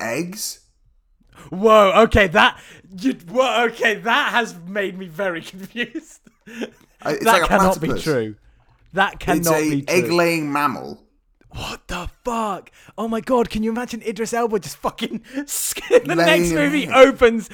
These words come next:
Speaker 2: and it's him just squeezing out an egg? <laughs>
Speaker 1: He's like, "I need an army," and he shits out an egg.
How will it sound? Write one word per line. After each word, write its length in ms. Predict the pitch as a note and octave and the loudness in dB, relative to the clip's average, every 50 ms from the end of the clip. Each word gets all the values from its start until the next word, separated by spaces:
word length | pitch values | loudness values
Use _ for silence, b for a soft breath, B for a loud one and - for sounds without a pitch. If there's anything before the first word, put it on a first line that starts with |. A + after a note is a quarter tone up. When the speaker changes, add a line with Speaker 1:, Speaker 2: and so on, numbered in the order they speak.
| B C4 B | B -8 B
Speaker 2:
and 100 | A#3 A#3 | -4 -4
it's 160 | A#3+ - - | -4 -2 -2
him 200 | B3+ C#4 C#4 C4 | -4 -4 -4 -4
just 240 | A#3 C4 - - - | -2 -4 -4 -2 -4
squeezing 920 | - - - - - - F4+ F4 E4+ E4 D#4+ D#4+ E4 D#4+ A#3+ D4+ C#4 B3+ | -8 -8 -8 -8 -8 -6 -4 -2 0 2 2 2 2 0 0 -2 -2 0
out 260 | B3+ B3+ C4 A#3+ A3 | 0 0 0 0 -2
an 60 | - B3+ | -2 -2
egg? 440 | B3 G3 - G#3 - _ - - _ _ - F4 - _ _ - C#4+ _ | -4 -4 -4 -6 -10 _ -14 -20 _ _ -18 -18 -18 _ _ -20 -20 _
<laughs> 520 | _ _ - - - _ _ - - - | _ _ -20 -20 -20 _ _ -20 -18 -16
Speaker 1:
He's 140 | - D3+ D#3 | -12 -8 -6
like, 120 | F3+ F3 - - | -6 -6 -4 -2
"I 60 | E3 | -2
need 180 | F3 F#3 F3+ E3 | 0 0 0 0
an 140 | D#3+ D#3+ | 2 4
army," 440 | D#3+ D#3+ D#3 D#3 D3+ D3 C#3+ C3+ B2+ | 6 6 6 6 4 2 -2 -4 -6
and 80 | A#2+ C#3 | -6 -8
he 100 | C#3 C3 | -8 -6
shits 480 | - - - - - E3+ - A3+ - - D3+ | -6 -6 -6 -8 -8 -6 -6 -6 -6 -6 -6
out 200 | D3 C3+ B2 C3+ | -6 -6 -6 -8
an 80 | C3 E3 | -10 -10
egg. 360 | D#3+ C3 A#2+ G#2 - - - | -10 -10 -12 -12 -14 -14 -16